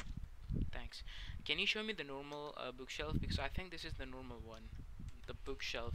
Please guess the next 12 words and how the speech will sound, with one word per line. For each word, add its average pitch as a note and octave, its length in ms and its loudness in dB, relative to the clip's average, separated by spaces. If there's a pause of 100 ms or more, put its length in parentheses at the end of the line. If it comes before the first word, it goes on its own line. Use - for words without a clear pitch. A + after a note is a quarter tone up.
(120)
you A#2 160 -8
know, A#2+ 120 -4
it's A#2 120 -2
just B2+ 300 6
the C#3 60 0
bookshelf. - 680 0 (1120)
So - 160 -2 (120)
if C3 160 -6
you C3+ 60 -4
just C3 180 0
show C#3+ 240 4
me D3+ 460 -2